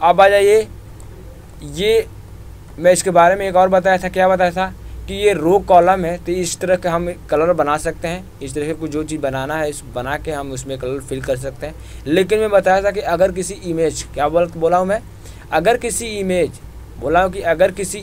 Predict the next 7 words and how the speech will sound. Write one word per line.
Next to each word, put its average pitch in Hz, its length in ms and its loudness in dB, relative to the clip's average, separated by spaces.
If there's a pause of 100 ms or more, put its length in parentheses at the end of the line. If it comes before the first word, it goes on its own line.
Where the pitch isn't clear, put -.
(120)
image 175 520 0
में 156 240 -6 (540)
मान 160 160 0
लीजिए 190 280 -2 (160)
कोई 175 200 0
color 156 340 2
है, 120 200 -10